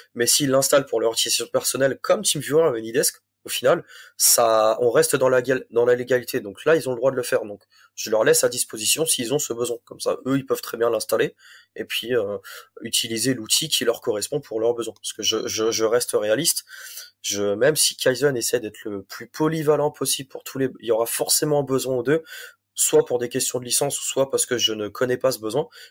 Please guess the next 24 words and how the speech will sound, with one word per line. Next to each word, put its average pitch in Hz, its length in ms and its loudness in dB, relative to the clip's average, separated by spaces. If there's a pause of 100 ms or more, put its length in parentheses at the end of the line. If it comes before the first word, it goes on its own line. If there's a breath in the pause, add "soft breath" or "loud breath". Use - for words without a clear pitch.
que 117 100 -6
je 120 120 0
ne 110 60 -4
pourrai 117 320 2
pas - 100 4
forcément 135 440 -2
répondre 131 340 -2
tout - 140 -10
de - 40 -2
suite - 260 -2
avec 113 140 -2
la 113 80 -2
distribution. - 480 -4 (600 loud breath)
Donc, 113 240 -2
euh, 107 80 0
je - 120 -6
laisse 135 160 0
quand 113 140 2
même 139 180 -2
les 110 160 -4
utilisateurs 113 540 -2
le 107 140 -6
plus - 240 -6
possible, - 360 -2